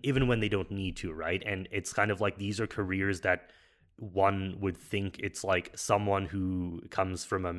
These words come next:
maybe a middle class or a, a, a working class family and wants to become wealthy, that this is a career that sort of makes sense because you can make a lot of money. But what you in fact see is people from wealthy families also want those careers. And sort of the,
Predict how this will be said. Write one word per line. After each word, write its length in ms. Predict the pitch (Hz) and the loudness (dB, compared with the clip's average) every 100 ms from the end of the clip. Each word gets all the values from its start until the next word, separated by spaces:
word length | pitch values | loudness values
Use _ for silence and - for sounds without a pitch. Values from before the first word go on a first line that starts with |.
| 87 | -6
maybe 380 | 98 90 90 90 | -8 -6 -4 -4
a 60 | |
middle 220 | 87 92 95 | -2 -2 0
class 380 | 101 95 95 | 4 4 4
or 120 | 98 87 | 0 0
a, 480 | 85 87 87 82 87 | -2 -2 0 0 -2
a, 40 | |
a 40 | |
working 320 | 85 87 87 95 | -2 -2 -2 -2
class 300 | 95 92 - | 0 0 0
family 460 | 98 95 92 90 - - | 0 0 -2 -4 -10 -6
and 160 | - 101 | 0 2
wants 180 | 95 - | 0 -2
to 40 | |
become 300 | 101 98 90 | -4 -2 -2
wealthy, 540 | 82 95 - 127 135 - - - | 0 0 0 -4 -4 -8 -20 -4
that 240 | 101 90 98 | -2 0 0
this 180 | 95 | 0
is 120 | 101 92 | 0 -2
a 40 | |
career 300 | - 98 92 | -2 0 0
that 160 | 85 - | -2 -2
sort 160 | 92 | -2
of 100 | 85 | -2
makes 260 | 85 80 - | -4 -8 -6
sense 280 | - 80 - | -6 -6 -10
because 280 | 87 85 | -8 -8
you 60 | 82 | -8
can 140 | - | -6
make 160 | 87 82 | -6 -4
a 60 | 85 | -4
lot 160 | 85 | -4
of 120 | 80 | -4
money. 320 | 85 85 78 78 - - | -6 -6 -8 -14 -20 -2
But 180 | - - | 2 4
what 140 | 110 113 | 2 0
you 60 | |
in 100 | 98 | -4
fact 340 | 90 107 135 - | 2 4 4 0
see 180 | 104 90 | -6 -4
is 140 | 85 | -6
people 300 | - 95 98 | -8 -4 -4
from 240 | - 87 | -4 -2
wealthy 340 | 85 127 135 110 | 4 4 4 0
families 420 | 104 92 90 85 - | 0 -2 -2 -4 2
also 300 | 117 - 101 | 4 4 -2
want 220 | 85 80 | -2 -4
those 180 | 82 - | -6 -6
careers. 500 | 87 82 80 78 - | -6 -6 -8 -8 -2
And 240 | 101 90 - - | 0 -2 -10 -18
sort 200 | - 110 | -2 -2
of 180 | 90 - | -2 -6
the, 100 | 92 | -8